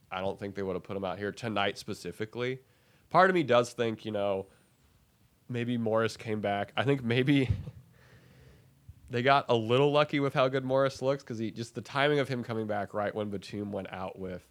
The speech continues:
health and safety protocols felt like another move by this health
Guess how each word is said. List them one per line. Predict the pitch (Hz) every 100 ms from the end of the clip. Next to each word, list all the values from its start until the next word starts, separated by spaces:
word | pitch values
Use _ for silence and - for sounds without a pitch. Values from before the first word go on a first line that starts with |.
| -
health | 107 98
and | 95
safety | - 95 87
protocols | - 90 90 87 90 -
felt | - 107 -
like | 104 98 98
another | 101 95
move | 95 92 92
by | 85 90
this | 92 87 - _ _ _ _
health | - 156 156 147 -